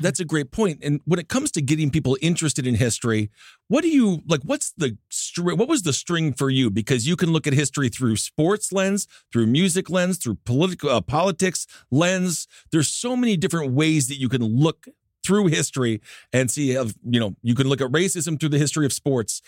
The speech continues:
so on and so forth. What is a string for you that got you excited about the past and maybe something to help our audience that maybe wants to get into history, like, just a place to start?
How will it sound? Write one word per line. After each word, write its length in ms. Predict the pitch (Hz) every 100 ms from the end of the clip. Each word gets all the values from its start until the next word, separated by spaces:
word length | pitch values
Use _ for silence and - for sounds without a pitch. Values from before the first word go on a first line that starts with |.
| - _
so 200 | - 175
on 120 | 160
and 100 | 143
so 220 | - 147 131
forth. 320 | 131 110 - _ _ _
What 160 | - 262
is 180 | 320 -
a 140 | 139
string 580 | 123 - - 175 180 160
for 140 | 147
you 240 | 135 143 127
that 160 | 107
got 280 | 135 127 -
you 340 | 131 120 110 -
excited 600 | 127 - - 165 165 123
about 260 | 110 110 -
the 80 | -
past 380 | 123 113 107
and 100 | 107 - - _
maybe 200 | 147 226 254
something 340 | 220 190 185
to 100 | 143
help 220 | 151 143
our 120 | 143
audience 460 | 135 139 147 135 -
that 200 | 139 131 _ _ -
maybe 140 | 151
wants 260 | 165 226 -
to 60 | 156
get 120 | 139
into 200 | 117 117
history, 360 | 131 117 120 117
like, 160 | 120
just 180 | - 233
a 60 | 262
place 280 | - 214 -
to 100 | 135
start? 480 | - 180 151 -